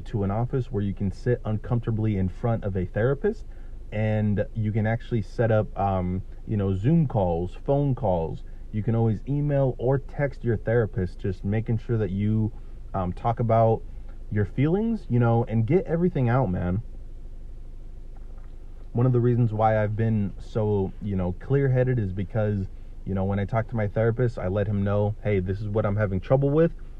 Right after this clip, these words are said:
Please just listen. And, um, if you have any advice, please help me out." Um, so I love BetterHelp. Um,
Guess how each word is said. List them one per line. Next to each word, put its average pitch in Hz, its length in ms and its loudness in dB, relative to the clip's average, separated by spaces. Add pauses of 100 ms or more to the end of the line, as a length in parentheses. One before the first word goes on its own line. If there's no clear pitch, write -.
(540)
Please 110 360 4
just 92 200 -2
listen. 165 460 2 (500)
And, 104 360 0
um, 98 180 2
if 95 140 -2
you 110 80 2
have 113 100 2
any 113 160 4
advice, 107 420 2
please 170 280 0
help 175 160 0
me 180 100 2
out." 180 180 2 (640)
Um, 98 260 0
so 110 180 0
I 113 80 4
love 123 180 4
BetterHelp. 95 460 -2 (540)
Um, 95 560 0